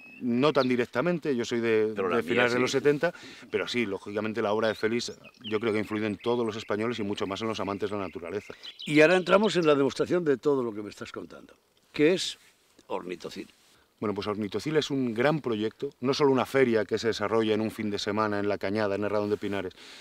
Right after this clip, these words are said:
Speaker 2: Que vaya follón que montasteis este año, ¿eh?
Speaker 1: No fue
Speaker 2: <laughs> La
Speaker 1: malo, no
Speaker 2: Cañada,
Speaker 1: fue malo. La verdad es que
Speaker 2: Herradón.
Speaker 1: para ser una primera edición fue
Speaker 2: Sí, sí.
Speaker 1: fenomenal.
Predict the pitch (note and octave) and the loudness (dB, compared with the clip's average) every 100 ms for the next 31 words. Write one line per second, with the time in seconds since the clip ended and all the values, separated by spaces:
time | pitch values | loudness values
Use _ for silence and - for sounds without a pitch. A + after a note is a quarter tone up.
0 | - C#2+ E2 F#2+ F2+ F2+ A#2 G#2 F2 E2 | -14 -6 -2 -2 -2 -4 -4 -8 -10 -6
1 | F#2+ F#2 E2 F#2+ D3 - - B2 C#3+ - | -6 -6 -10 -2 -2 -2 -10 -10 -10 -12
2 | - B2 C#3+ D3 C3 A#2 G#2 E3+ D3 A#2 | -2 2 6 6 6 4 4 6 6 4
3 | A2+ G#2 A2 A#2+ A#2 C3 - C3+ C3 C3 | 2 2 2 4 4 4 4 4 2 2
4 | B2 C3+ C3 C3+ B2 A#2 D3 D3+ B2+ D3 | 2 0 2 2 0 0 0 0 -4 -2
5 | D3 A2+ A2 | -2 -2 -2